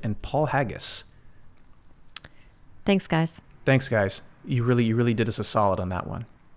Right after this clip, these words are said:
Speaker 2: I have a good one.
Speaker 1: What is it?
Speaker 2: Are you ready?
Speaker 1: No.
Speaker 2: Long Shot by Liz Hannah.
Speaker 1: Long
Speaker 2: Have,
Speaker 1: Shot.
Speaker 2: have you seen it?
Speaker 1: Yeah, yeah. I think we just watched that, like,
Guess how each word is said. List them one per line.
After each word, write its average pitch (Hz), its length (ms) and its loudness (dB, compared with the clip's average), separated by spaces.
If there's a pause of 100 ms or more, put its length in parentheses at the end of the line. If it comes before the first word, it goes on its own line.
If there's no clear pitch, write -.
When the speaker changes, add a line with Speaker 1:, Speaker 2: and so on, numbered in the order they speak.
(220)
Speaker 2:
I 190 60 4
have 180 80 4
a 185 40 2
good 180 140 4
one. 156 220 0 (320)
Speaker 1:
What 113 160 2
is 101 120 -2
it? - 100 -6 (280)
Speaker 2:
Are 185 40 4
you 175 80 6
ready? 185 360 4 (300)
Speaker 1:
No. 104 340 0 (480)
Speaker 2:
Long 202 340 8
Shot 151 460 6
by 151 140 4
Liz 175 240 4
Hannah. 165 480 2 (560)
Speaker 1:
Long 123 580 6
Speaker 2:
Have, 226 100 6
Speaker 1:
Shot. 101 380 0
Speaker 2:
have 233 120 4
you 220 180 4
seen 170 400 2
it? 302 340 4
Speaker 1:
Yeah, 320 300 2
yeah. 160 220 6
I 110 80 6
think 156 200 -2
we 156 80 4
just 143 180 -2
watched 135 280 4
that, 123 160 6
like, 117 220 4